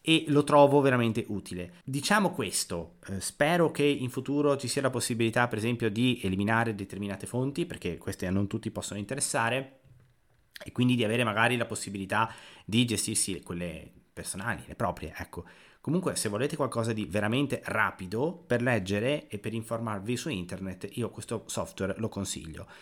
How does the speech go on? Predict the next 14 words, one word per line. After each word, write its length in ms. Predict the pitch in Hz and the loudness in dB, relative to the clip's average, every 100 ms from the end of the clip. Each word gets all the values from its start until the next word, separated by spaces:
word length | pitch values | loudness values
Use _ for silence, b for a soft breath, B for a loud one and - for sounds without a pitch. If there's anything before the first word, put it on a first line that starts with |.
| B B B | B B B
Ehm, 640 | 139 135 135 135 135 - _ _ _ _ _ _ _ - | 2 4 6 4 0 -6 _ _ _ _ _ _ _ -4
per 120 | 160 | -2
chiudere, 500 | 151 196 160 160 185 | 2 2 4 4 2
attenzione, 680 | 131 180 190 165 135 143 156 | 2 0 2 2 2 2 0
a 140 | 127 | 0
video 380 | 123 123 123 135 | 2 2 4 4
non 160 | 131 135 | 4 2
appare 440 | 139 104 98 107 | 2 2 2 0
assolutamente 760 | - 139 - 127 120 110 104 107 | 0 -2 0 -2 -2 -4 -4 -4
nulla. 400 | 101 80 82 82 | -4 -4 -6 -6
Questo 300 | - - - | -6 -6 -4
è 100 | 143 | -2
un 140 | 113 | -2
software, 640 | - 147 - 147 135 135 | -2 -2 -2 0 2 0